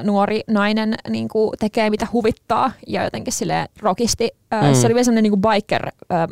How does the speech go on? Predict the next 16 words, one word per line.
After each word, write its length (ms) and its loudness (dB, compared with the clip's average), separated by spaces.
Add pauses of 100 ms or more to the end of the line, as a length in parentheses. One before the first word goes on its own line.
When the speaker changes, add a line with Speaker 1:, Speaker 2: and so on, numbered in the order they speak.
(120)
Speaker 1:
leikkauksen 760 -2
mallinen 520 -4
semmonen 420 -10 (640)
kunnon 260 2
niinku 140 -4
prätkä, 380 -2 (100)
Speaker 2:
Mm. 220 2
Speaker 1:
ö, 40 -2 (180)
rotsi. 320 0 (720)
Ö, 20 4 (280)
ja 80 4
sitten 320 2
siellä 180 2
kommenteissa 500 2
sitten 260 -4
niinku 280 -2